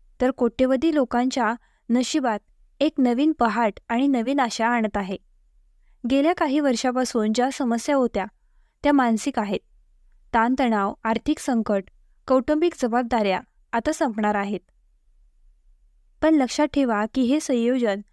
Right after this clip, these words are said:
प्रत्येक व्यक्तीवर होणार नाही. हा योगायोग फक्त तीन खास राशींवर तयार होत आहे, ज्यांच्यासाठी नशिबाचे बंद दरवाजे आता उघडणार आहेत.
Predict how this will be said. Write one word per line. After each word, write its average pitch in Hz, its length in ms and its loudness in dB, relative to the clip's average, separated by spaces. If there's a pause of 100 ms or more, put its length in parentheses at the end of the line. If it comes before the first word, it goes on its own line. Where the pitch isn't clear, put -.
(400)
प्रत्येक 285 360 0
व्यक्तीवर 269 420 0
होणार 220 300 0
नाही. 202 260 -4 (840)
हा 233 160 0
योगायोग 254 520 2
फक्त - 240 -2 (260)
तीन 277 220 0
खास 277 320 -4
राशींवर 240 600 0
तयार 233 220 2
होत 220 200 -2
आहे, 196 200 -6 (800)
ज्यांच्यासाठी 277 640 2
नशिबाचे 247 540 0
बंद 247 260 0
दरवाजे 233 500 -2
आता 233 220 -2
उघडणार 220 440 -2
आहेत. 214 220 -6